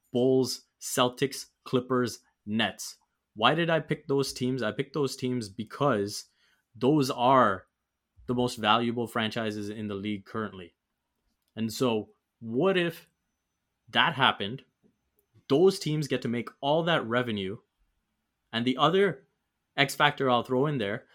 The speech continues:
let's throw out the salary cap, because that doesn't exist in football. Yeah, there's financial fair play, but we know that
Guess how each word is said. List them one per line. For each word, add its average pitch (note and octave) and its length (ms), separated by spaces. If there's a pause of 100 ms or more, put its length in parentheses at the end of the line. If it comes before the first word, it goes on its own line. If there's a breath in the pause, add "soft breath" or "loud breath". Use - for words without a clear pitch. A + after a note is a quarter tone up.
let's E3 180
throw D#3 320
out C#3+ 220
the A#2+ 80
salary G#2+ 420
cap, F#2 320 (400)
because C3+ 220
that D#3+ 160
doesn't D3+ 240
exist A2 480 (440)
in A2 120
football. F#2+ 340
Yeah, C3 220
there's A#2+ 180
financial G#2+ 400
fair G#2 220
play, G#2 160
but G2 140
we G#2+ 120
know G2 200
that G2 180